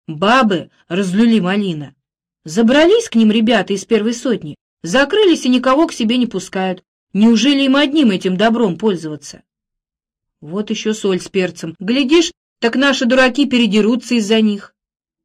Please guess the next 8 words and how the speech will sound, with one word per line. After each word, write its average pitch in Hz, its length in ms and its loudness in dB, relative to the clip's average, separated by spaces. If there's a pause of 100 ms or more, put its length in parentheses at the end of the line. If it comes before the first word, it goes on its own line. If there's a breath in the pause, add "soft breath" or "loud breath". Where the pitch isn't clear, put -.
(120)
"Вполне 180 500 -4
возможно, 220 560 0
товарищ 220 400 -2
командир. 175 460 -8 (320)
Ребята 214 500 0
из 226 100 0
других 220 360 -2
сотен 254 420 -4